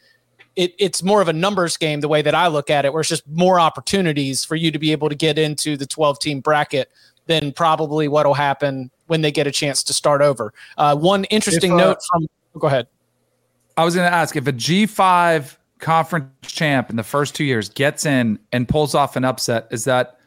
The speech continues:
Speaker 2: more or less likely to make it change in the future?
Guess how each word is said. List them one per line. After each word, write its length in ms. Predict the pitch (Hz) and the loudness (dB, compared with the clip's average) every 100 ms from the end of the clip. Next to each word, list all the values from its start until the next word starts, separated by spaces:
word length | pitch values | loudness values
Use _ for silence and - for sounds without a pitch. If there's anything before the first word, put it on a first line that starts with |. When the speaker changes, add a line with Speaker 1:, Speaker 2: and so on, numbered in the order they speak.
| _ - | _ -4
Speaker 2:
more 440 | 139 156 180 190 | 2 4 4 2
or 200 | 156 143 | 2 2
less 360 | 139 139 135 143 | 2 0 0 -2
likely 440 | 135 131 127 120 | 0 0 -2 -2
to 60 | 110 | 0
make 320 | 117 120 117 | 0 -2 -2
it 260 | 120 113 _ _ - | -4 -6 _ _ -8
change 640 | - 131 123 117 - - - _ _ _ | -2 2 2 0 -4 -12 -18 _ _ _
in 80 | 120 | -6
the 60 | 113 | -4
future? 480 | 123 113 - 92 | -4 -6 -6 -10